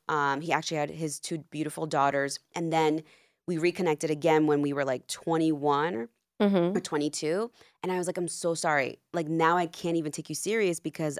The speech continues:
Speaker 1: I'm getting my master's." And he was like, "Damn." And I'm like, "I know."
Speaker 2: Oh my God.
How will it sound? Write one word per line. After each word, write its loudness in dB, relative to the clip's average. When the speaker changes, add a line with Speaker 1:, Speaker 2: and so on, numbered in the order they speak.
Speaker 1:
I'm 0
getting 0
my 0
master's." -4
And -2
he 2
was 0
like, -8
"Damn." 2
And 0
I'm 4
like, 2
"I -6
know." -8
Speaker 2:
Oh -12
my -10
God. -14